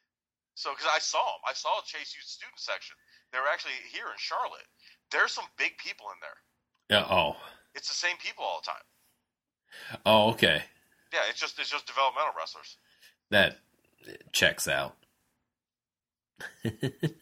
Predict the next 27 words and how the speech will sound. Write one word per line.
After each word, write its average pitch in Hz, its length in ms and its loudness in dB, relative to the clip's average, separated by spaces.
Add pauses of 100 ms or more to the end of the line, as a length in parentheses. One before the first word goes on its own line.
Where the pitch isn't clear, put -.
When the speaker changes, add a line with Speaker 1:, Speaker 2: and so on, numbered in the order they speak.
Speaker 1:
So, 123 200 -4 (920)
yeah, 160 80 0
but 143 80 2
I'm 139 100 2
like, 143 160 -2
"Why 131 140 6
would - 120 -10
you - 100 -16
be - 80 -18
scared? - 340 -10
Don't 143 140 -14 (120)
beat 143 160 -10
the - 60 -10
brakes 180 320 -4
off." - 160 4
And 143 120 0 (100)
maybe 175 280 2
they 160 140 0
should - 220 -4
have, - 240 -10 (520)
actually, 90 380 -4 (160)
now 117 120 0
that 101 80 -2
I - 0 -
think 151 180 -10
about 101 200 -4
it. 202 80 -12